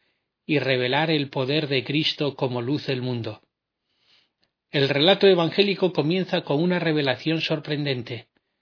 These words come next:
La enfermedad no es un castigo divino provocado por el pecado, sino ocasión preciosa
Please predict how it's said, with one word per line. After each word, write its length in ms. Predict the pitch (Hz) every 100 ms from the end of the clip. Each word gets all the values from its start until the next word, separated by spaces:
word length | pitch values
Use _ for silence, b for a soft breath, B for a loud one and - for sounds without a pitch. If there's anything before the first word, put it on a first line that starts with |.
| _ _ _ _ _
La 120 | 143
enfermedad 640 | 120 117 123 120 131 151 127 - - _ _ -
no 140 | 143
es 120 | 156
un 120 | 185 185
castigo 520 | 156 - 190 190 180
divino 460 | 135 135 185 160
provocado 600 | 127 143 127 120 151 165
por 160 | 139 151
el 140 | 131
pecado, 560 | 113 117 151 175 131 110 _ _ _ _ _ _
sino 560 | - 147 127 123 127 -
ocasión 760 | - 160 - 123 - 190 175 165 _ _
preciosa 800 | - 127 117 165 180 185 190 202